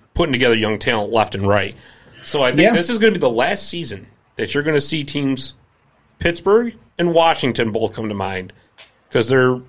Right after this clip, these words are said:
Speaker 1: they're aging out.
Speaker 2: And Boston.
Speaker 1: And Boston's on their way down. I'm sorry, but they,
Speaker 2: Oh,
Speaker 1: they,
Speaker 2: I,
Speaker 1: they've got, they've got some
Speaker 2: I
Speaker 1: issues
Speaker 2: said
Speaker 1: they're gonna
Speaker 2: that.
Speaker 1: have to work through. They really
Speaker 2: Yeah,
Speaker 1: do. They
Speaker 2: I,
Speaker 1: gotta get
Speaker 2: I
Speaker 1: younger
Speaker 2: said that
Speaker 1: themselves.
Speaker 2: last episode. They, they are, they are an aging team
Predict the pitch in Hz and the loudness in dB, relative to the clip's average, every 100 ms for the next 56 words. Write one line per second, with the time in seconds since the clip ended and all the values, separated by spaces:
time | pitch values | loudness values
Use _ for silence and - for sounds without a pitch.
0 | - 123 135 131 135 143 147 147 95 - | 0 2 4 2 2 2 2 0 -2 -12
1 | _ _ _ _ 151 170 175 190 196 107 | _ _ _ _ 2 4 6 4 2 -4
2 | 131 110 120 143 160 220 196 190 175 165 | -4 0 4 4 2 2 2 4 4 4
3 | 165 170 151 120 113 117 110 170 147 120 | 4 4 2 4 4 2 0 4 4 4
4 | 120 117 117 - _ _ 117 120 160 254 | 4 4 2 -2 _ _ 0 4 6 6
5 | - 147 196 147 147 143 139 131 131 147 | 4 4 4 4 2 2 0 -4 -4 0
6 | 175 - 151 151 156 113 123 - - 127 | 0 0 2 2 4 4 4 4 4 4
7 | 123 123 - 92 - _ _ _ - 120 | 2 2 -2 -4 -8 _ _ _ -2 4
8 | 120 202 131 123 117 160 127 127 123 117 | 8 6 6 4 4 4 4 2 4 4
9 | 156 196 - - 202 160 147 131 117 110 | 6 6 6 6 4 0 -2 -2 -2 -4
10 | 110 117 98 117 127 135 127 123 117 127 | -6 -6 -6 -6 -2 0 0 -2 -6 -6
11 | 143 139 139 151 156 175 170 151 139 156 | -6 -6 -4 -2 0 0 -2 -2 0 2
12 | 180 | 0